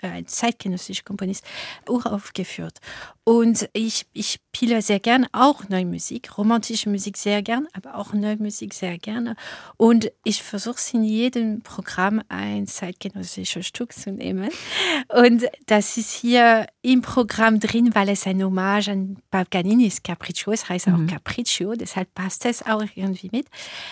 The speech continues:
Speaker 1: Ich finde, das ist wirklich eine große Qualität des Instruments. Man kann es im Orchester,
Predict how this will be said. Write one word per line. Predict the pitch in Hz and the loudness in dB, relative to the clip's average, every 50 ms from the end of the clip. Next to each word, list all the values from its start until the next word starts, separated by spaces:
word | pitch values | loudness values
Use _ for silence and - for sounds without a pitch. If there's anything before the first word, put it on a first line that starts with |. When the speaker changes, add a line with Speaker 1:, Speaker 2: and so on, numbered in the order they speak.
| - - - | -16 -16 -14
Speaker 1:
Ich | - - 220 - - | -10 -8 -6 -4 2
finde, | - 277 277 277 247 | 6 6 8 8 6
das | 254 240 226 - - | 6 4 2 2 0
ist | 226 - | -2 -2
wirklich | 254 233 - - - 226 | -4 -4 -2 -2 -2 -2
eine | 220 | -2
große | 220 - 247 233 - 233 - | -2 -2 -4 -6 -6 -6 -4
Qualität | - 220 202 196 - - 202 190 | -4 -4 -4 -4 -6 -6 -6 -6
des | 202 196 - - | -6 -8 -8 -8
Instruments. | - - - - - 196 202 - - - - - - - - - - | -10 -10 -8 -8 -8 -8 -8 -10 -12 -12 -10 -10 -10 -10 -8 -2 0
Man | 208 214 214 208 | 2 2 2 0
kann | - 208 196 190 | -2 -2 0 0
es | 196 196 190 - - - | 0 -2 -2 -4 -6 -4
im | 220 208 202 | -2 -2 -2
Orchester, | 196 196 - - - 226 220 - - - 208 202 196 208 | -2 -4 -6 -6 -6 -4 -4 -4 -4 -4 -4 -4 -4 -6